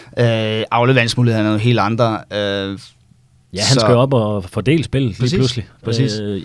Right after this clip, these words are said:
Speaker 2: fra at gå, fra at kun passe butikken, øh, et eller andet sted nede i, i forsvaret, skal han op og være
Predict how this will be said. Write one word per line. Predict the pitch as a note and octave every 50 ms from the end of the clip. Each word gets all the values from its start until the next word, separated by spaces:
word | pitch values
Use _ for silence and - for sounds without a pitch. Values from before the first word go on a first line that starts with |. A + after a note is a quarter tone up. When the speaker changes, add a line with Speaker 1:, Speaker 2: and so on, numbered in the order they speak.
| - - - - - - - _ _ _ - - - - -
Speaker 2:
fra | - - C#3 C3
at | A#2+
gå, | B2+ C#3 C3+ A2 G2 - _ _ -
fra | - - B2+ A#2
at | G2+ F2+
kun | - - B2 B2 B2 B2 -
passe | - A2 A#2 A2+ -
butikken, | - G#2 - B2+ B2+ B2 B2 A2 F#2+ - - F2+
øh, | G#2+
et | G#2+ G#2 G2+ G2 G#2
eller | A2+ A2+ G#2+
andet | G#2+
sted | - - A#2 A2
nede | A2+ A2+ A#2 A2+ G#2+ G#2
i, | G#2
i | G2+
forsvaret, | - - A#2 B2 - - A#2 G#2+
skal | - - G#2+
han | G#2 A#2
op | A#2+ A#2+ A#2+ B2+
og | A#2
være | G#2+ G#2+ G2+ F#2+